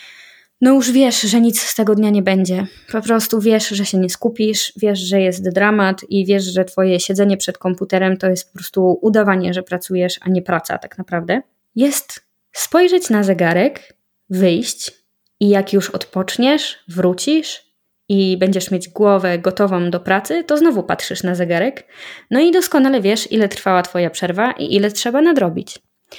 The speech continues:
W moim przypadku nikt nie mówi, że muszę to nadrobić dzisiaj.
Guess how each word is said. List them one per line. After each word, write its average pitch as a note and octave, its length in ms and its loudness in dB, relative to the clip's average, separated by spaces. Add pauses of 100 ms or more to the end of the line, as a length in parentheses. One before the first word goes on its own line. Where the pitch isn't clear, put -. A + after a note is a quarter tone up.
(240)
W G3 60 -2
moim C#4 240 4
przypadku A#3+ 600 0
nikt A3 360 -2
nie G3 100 0
mówi, G3+ 260 2
że G3+ 120 2
muszę F#3+ 240 0
to F#3+ 80 2
nadrobić F#3 500 2
dzisiaj. F3 380 -6